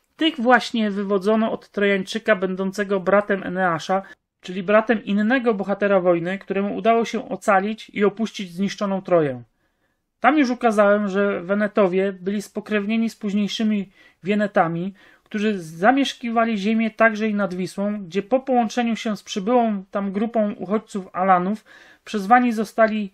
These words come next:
Wiendalami lub też Wandalami,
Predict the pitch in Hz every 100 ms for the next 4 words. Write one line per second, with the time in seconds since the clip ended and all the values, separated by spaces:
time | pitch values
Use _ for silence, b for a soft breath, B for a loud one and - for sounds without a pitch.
0 | - 147 208 233 220 214 208 185 185 208
1 | 185 175 208 - 202 143 139 214 226 208
2 | 196 185 180 214